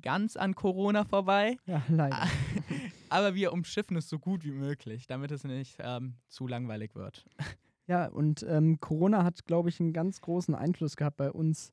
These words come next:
Speaker 2: auf den digitalen Unterricht, weil bei uns war's meistens so, dass der Großteil der Lehrer eher noch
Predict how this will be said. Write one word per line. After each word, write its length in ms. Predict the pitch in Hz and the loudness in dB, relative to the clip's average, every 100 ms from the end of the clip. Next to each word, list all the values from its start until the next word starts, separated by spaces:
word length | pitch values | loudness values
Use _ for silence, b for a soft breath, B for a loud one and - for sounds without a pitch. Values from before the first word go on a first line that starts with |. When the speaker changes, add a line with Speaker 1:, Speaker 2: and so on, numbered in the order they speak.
| b | b
Speaker 2:
auf 220 | - 180 | -2 0
den 160 | - 160 | 2 2
digitalen 460 | 151 151 156 147 147 | 2 0 0 0 2
Unterricht, 520 | 175 165 147 165 - | 2 2 0 -2 0
weil 120 | 147 | 2
bei 100 | 156 | 4
uns 180 | 180 165 | 4 4
war's 160 | 165 | 4
meistens 460 | 170 170 180 175 - | 6 4 4 2 4
so, 220 | 175 175 - b b b | 4 4 2 b b b
dass 160 | 190 202 | 0 4
der 80 | 196 | 4
Großteil 380 | 180 196 - 165 | 4 4 4 6
der 100 | 156 | 6
Lehrer 380 | 160 170 156 | 6 6 4
eher 200 | 180 175 | 4 6
noch 240 | 160 151 | 6 4